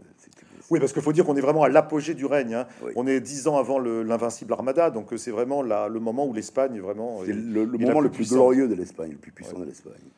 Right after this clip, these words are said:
Speaker 2: Moment après lequel, ensuite, euh, la vie sera une longue pente descendante.
Speaker 1: Pour des raisons de consanguinité, d'une part, comme je parlais tout à l'heure, parce que alors, après, après Philippe deux, euh, enfin, heureusement, ils s'appellent tous Philippe,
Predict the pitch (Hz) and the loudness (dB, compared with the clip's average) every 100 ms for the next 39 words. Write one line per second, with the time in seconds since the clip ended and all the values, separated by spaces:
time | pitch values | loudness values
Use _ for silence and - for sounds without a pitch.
0 | _ _ _ _ - 104 110 101 104 92 | _ _ _ _ -12 -8 -6 -6 -8 -10
1 | 92 120 98 87 117 107 87 87 - - | -6 -6 -6 -14 -20 -18 -16 -16 -18 -20
2 | - _ _ _ _ _ _ 98 90 107 | -20 _ _ _ _ _ _ -20 -18 -16
3 | 95 - 90 92 92 98 92 87 87 _ | -16 -14 -12 -12 -12 -16 -16 -18 -20 _
4 | _ - 104 95 95 95 104 98 85 _ | _ -12 -10 -10 -14 -14 -12 -12 -16 _
5 | _ _ _ _ _ _ _ _ 64 69 | _ _ _ _ _ _ _ _ -8 -4
6 | 78 80 76 67 69 73 69 71 64 76 | -4 -2 -6 -6 -8 -6 -6 -8 -10 -10
7 | 65 67 - 64 65 62 - 65 64 - | -8 -10 -8 -10 -10 -14 -10 -10 -10 -4
8 | 87 139 101 - 55 55 - 92 90 - | 0 0 0 -8 -12 -12 -8 -8 -8 -8
9 | 78 - 95 - 85 - 78 104 139 131 | -10 -4 -6 -6 -14 -12 -8 -2 0 0
10 | 90 78 50 - _ _ _ _ _ _ | -2 -4 -12 -20 _ _ _ _ _ _
11 | - 71 71 - 87 92 101 - 85 73 | -8 -8 -8 -4 -2 -2 -2 -4 -6 -8
12 | 87 - 85 78 | -14 -14 -10 -10